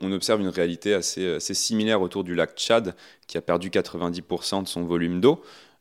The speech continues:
euh, à cause du changement climatique, et, euh, qui tarit la source de revenus de pêcheurs, de, d'éleveurs locaux, euh,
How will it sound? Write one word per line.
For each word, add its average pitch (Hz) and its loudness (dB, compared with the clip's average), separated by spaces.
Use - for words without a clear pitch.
euh, - -12
à 95 -12
cause 95 -4
du 92 -8
changement 87 -4
climatique, 87 -4
et, 92 4
euh, 80 2
qui 101 -10
tarit 107 4
la 92 6
source 101 0
de 90 -2
revenus 87 0
de 92 0
pêcheurs, 90 2
de, 78 -2
d'éleveurs 87 0
locaux, 104 2
euh, - -8